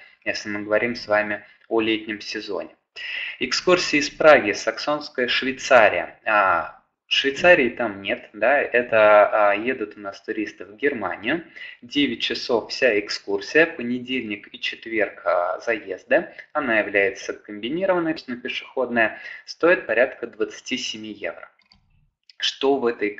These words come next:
а, экскурсии очень интересно? Для тех, кто, а,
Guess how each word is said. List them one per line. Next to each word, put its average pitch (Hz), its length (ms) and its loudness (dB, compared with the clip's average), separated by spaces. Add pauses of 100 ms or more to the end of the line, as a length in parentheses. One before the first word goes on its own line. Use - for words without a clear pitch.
а, 107 160 2
экскурсии - 540 -10
очень 101 340 -4
интересно? 98 420 -4
Для 104 180 -2
тех, 143 320 -2
кто, 131 440 -2 (340)
а, 98 400 4